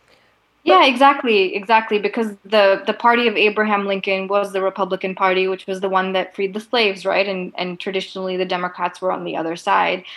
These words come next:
So we have seen kind of a, um, i-, these parties are not monoliths. They're, they're malleable and they change over time. And,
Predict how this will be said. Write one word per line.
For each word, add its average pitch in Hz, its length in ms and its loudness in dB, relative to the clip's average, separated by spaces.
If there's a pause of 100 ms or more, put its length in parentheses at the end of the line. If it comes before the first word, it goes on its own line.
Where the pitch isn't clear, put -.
(300)
So 202 420 2
we 220 160 0
have 220 300 2
seen 214 480 -4
kind 196 240 -4
of 185 100 -2
a, 185 300 0 (120)
um, 180 460 -6 (420)
i-, 196 220 -4
these 220 240 -4 (160)
parties 247 380 2
are 202 140 2
not 196 460 4
monoliths. 190 800 0
They're, 190 540 2
they're 185 160 0
malleable 185 640 2
and 190 100 -6
they 180 120 -2
change 185 360 -6
over 180 240 -4
time. 180 540 -4
And, 180 260 -6